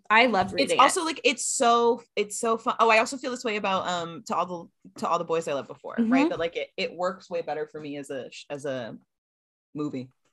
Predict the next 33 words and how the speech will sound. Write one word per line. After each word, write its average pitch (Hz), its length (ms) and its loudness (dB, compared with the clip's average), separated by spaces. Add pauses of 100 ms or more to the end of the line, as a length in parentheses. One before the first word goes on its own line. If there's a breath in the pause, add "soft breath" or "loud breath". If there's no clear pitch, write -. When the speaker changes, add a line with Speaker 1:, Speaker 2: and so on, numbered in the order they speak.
Speaker 1:
God, 208 240 6
we 208 100 8
were 247 100 10
Speaker 2:
Um, 349 80 8
Speaker 1:
obsessed 233 480 4
with 196 120 0
that. 196 220 4
Me, 214 80 0
you, 220 140 4
and 262 120 4
Jen 202 380 2
would 214 160 -2
text 190 320 -2
each 220 140 0
other 208 160 4
about 202 180 2
that 196 140 4
movie 196 280 0 (120)
all 190 480 8
the 220 100 6
Speaker 2:
That 214 80 0
Speaker 1:
time 190 160 4
when 185 120 4
Speaker 2:
movie 294 200 2
Speaker 1:
it 339 100 0
Speaker 2:
was 359 100 4
Speaker 1:
first - 120 -2
came 185 140 0
Speaker 2:
so - 60 4
Speaker 1:
out. 151 260 4
Speaker 2:
pu-, - 160 -14
it's 226 180 4
a 262 120 0